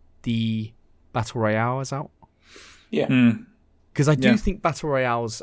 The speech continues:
Speaker 1: as much as a lot of people try to kind of poo-poo them or move on from them, they are huge.
Speaker 3: They've got
Speaker 1: Um,
Speaker 3: their, they've,
Speaker 1: and
Speaker 3: they've, they've got their place, man, and I, I, I
Speaker 1: Yeah.
Speaker 3: totally, I totally see the, uh, the appeal.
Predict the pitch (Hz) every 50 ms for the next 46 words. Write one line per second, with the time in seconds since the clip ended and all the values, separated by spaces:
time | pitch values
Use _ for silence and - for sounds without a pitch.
0 | - - 127 117 107 165 160 147 - - 160 147 - - - _ _ _ - -
1 | - _ _ _ _ _ _ - 127 131 143 151 151 143 - 139 127 - 135 127
2 | 110 - 135 135 123 117 - - 127 113 113 - 135 127 120 120 117 110 - -
3 | - _ _ - 139 135 - - 135 131 127 120 123 120 117 110 110 107 110 107
4 | - _ - 131 131 131 123 131 123 127 120 107 - 127 123 117 120 117 120 117
5 | - 123 117 123 117 123 131 160 160 - - - 165 139 110 - - - - -
6 | _ - - - - - - - - 196 202 - 190 160 160 151 151 - 151 160
7 | 147 123 120 113 151 156 151 131 131 143 151 151 - - 127 120 - 101 95 -
8 | - - 95 92 90 - - - 92 85 92 98 101 101 104 101 101 107 - 208
9 | 214 208 208 - - - - - 220 - 127 123 117 104 92 104 107 104 95 90
10 | 92 - - 113 113 - 135 110 101 104 101 - - 104 98 98 101 98 104 101
11 | 95 101 98 104 104 95 - - 123 101 92 101 104